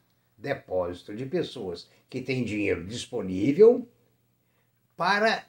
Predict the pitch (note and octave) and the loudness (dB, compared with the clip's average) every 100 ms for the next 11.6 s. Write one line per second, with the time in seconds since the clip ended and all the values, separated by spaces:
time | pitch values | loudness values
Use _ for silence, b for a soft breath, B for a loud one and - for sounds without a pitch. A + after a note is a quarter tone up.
0 | _ - - E3+ G3+ G#3 F#3+ - B2+ A#2 | _ -10 0 4 4 0 -6 -2 0 0
1 | A#2 C3+ A#2+ - D3 D#3 - E3+ - G3+ | 0 -4 -10 -8 -6 -8 -8 -14 0 6
2 | A#3+ A3+ F3 D#3+ D#3 D3+ C3+ C#3 C#3 D3 | 6 6 2 -2 -10 -8 -4 -2 -2 -4
3 | - C#3+ C3 C3 B2 C#3 C3+ B - C#3 | -6 -10 -6 -6 -2 -4 -6 B -8 -2
4 | C#3 C3+ - B2 B2 B2 B2+ C#3 G#2+ D#2+ | -2 -4 -10 -6 -6 -6 -6 -6 -4 -4
5 | - - - b b G#3+ C4 F#3+ C#3 G3+ | -6 -16 -20 b b 2 2 2 2 2
6 | G3+ - D#3+ D3+ E3+ F3 F#3 F3 D3+ E3 | 2 0 0 2 0 2 2 4 4 4
7 | A3+ A#3+ - b G3+ B3 G3 G3 G#3+ A#3 | 2 -2 -8 b -4 0 6 6 8 6
8 | C4 - F#3+ D#3+ C3 G#2 G2+ A2 F3 D3 | 4 0 0 2 2 -2 -4 -6 -4 0
9 | C3+ D#3+ G3+ F#3+ B B D#3+ C#3+ A2 G#2 | 0 -2 -4 -10 B B -2 0 0 -4
10 | F#2+ B B B2 - B2+ A#2 G2+ F#2+ - | -6 B B -10 -6 0 2 2 0 -2
11 | - E3 F3 G#2+ G2 - | -2 2 2 2 0 -2